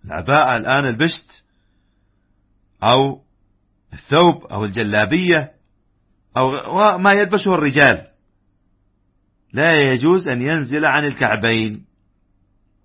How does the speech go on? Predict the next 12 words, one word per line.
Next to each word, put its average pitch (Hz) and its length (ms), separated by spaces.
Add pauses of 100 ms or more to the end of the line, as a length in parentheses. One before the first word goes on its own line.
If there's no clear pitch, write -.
(160)
العموم 120 480
النهي 123 320
الذي 101 300
جاء. 113 400 (1900)
هذه 123 320
هي 135 140
الخلاصة، 120 580
أن 98 120
إسبال 139 420
الإزار 127 420
منهي 139 400
عنه 147 280